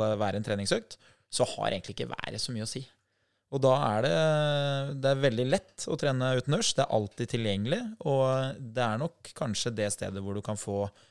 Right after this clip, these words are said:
eh, de beste opplevelsene sånn utenfor, eh, akkurat det som handler om trening, da.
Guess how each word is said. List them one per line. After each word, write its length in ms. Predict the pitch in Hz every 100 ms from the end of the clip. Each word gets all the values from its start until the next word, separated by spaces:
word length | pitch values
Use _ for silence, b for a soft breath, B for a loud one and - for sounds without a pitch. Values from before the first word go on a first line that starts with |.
| b b b
eh, 240 | - 104 101
de 100 | 117
beste 300 | 117 113 -
opplevelsene 920 | 101 104 95 92 95 92 - - 107 104
sånn 300 | 104 98 101
utenfor, 680 | 110 101 87 - 90 101 98
eh, 240 | 101 98 98
akkurat 640 | 104 - _ 110 101 98
det 140 | 98
som 120 | 101
handler 300 | 104 104 92
om 80 | 107
trening, 480 | - 123 101 101
da. 80 | 113